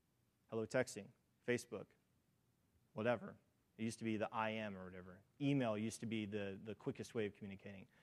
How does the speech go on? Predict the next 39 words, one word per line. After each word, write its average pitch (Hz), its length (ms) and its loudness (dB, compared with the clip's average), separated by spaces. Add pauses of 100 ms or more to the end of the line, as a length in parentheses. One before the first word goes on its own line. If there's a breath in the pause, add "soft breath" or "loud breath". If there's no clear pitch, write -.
(160)
But 110 120 2
it 107 40 0
gets 113 200 -2
quicker 170 500 8 (180 soft breath)
and 113 120 2
simpler 139 600 6 (140 soft breath)
and 113 140 0
faster, 127 600 6 (200 soft breath)
more 147 300 12
immediate. 107 500 6 (1300)
And 135 80 6
obviously, 135 300 8
you 123 60 8
know, 117 100 6
grammar 113 320 2
goes 104 220 0
out, 104 180 0
right 107 140 0
out 98 80 -6
the 101 60 -8
window, 101 220 -6
right? 104 200 -2
As 104 80 -8
soon 120 140 -2
as 110 60 -2
we 113 60 -4
started 113 320 2
emails, 127 380 4
but 117 80 0
then 107 100 0
texting, 120 440 4
man, 110 340 2 (160)
you 123 80 0
thought 117 160 4
grammar 127 180 4
went 117 220 2
down 123 180 4
with 107 180 -4
emails, 127 500 2